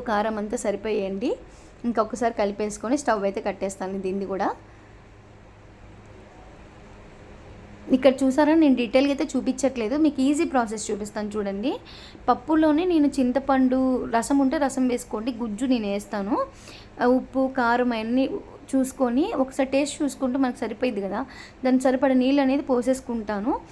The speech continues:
ఇక్కడైతే తాలింపు అనేది పెట్టేసుకుంటాను ఇంకా. ఇది నాకు సింపుల్ అనిపిస్తుందండి ప్రాసెస్ అయితే. వేరే ప్రాసెస్లో చేయాలన్నా ఇదిగా ఉంటది కానీ ఇప్పుడు తాలింపుకి ఆయిల్ వేసుకొని ఎండుమిర్చి, ఆవాలు, జీలకర్ర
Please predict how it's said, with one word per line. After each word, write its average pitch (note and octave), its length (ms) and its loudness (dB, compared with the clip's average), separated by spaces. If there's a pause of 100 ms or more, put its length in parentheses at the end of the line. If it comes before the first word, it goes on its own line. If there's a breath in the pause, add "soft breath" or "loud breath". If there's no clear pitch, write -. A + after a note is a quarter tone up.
(280 loud breath)
ఇక్కడైతే B3+ 520 -2 (280)
తాలింపు B3+ 380 4
అనేది B3 260 -2
పెట్టేసుకుంటాను G#3+ 720 -6
ఇంకా. G3+ 160 -6
ఇది C#4 200 0
నాకు D4 280 2
సింపుల్ C#4 380 2
అనిపిస్తుందండి A#3+ 680 -2
ప్రాసెస్ A3 400 0
అయితే. A3 220 -8 (440 loud breath)
వేరే B3+ 240 6
ప్రాసెస్లో C4 500 0 (100)
చేయాలన్నా A#3+ 520 -2
ఇదిగా A3+ 260 -4
ఉంటది A3+ 360 -6
కానీ D4 180 -2 (380 loud breath)
ఇప్పుడు B3+ 280 -4
తాలింపుకి C4+ 600 2 (100)
ఆయిల్ A#3+ 220 0
వేసుకొని A#3+ 520 -4 (140)
ఎండుమిర్చి, A#3 520 -6 (240)
ఆవాలు, A3 380 0 (140)
జీలకర్ర A3 420 -4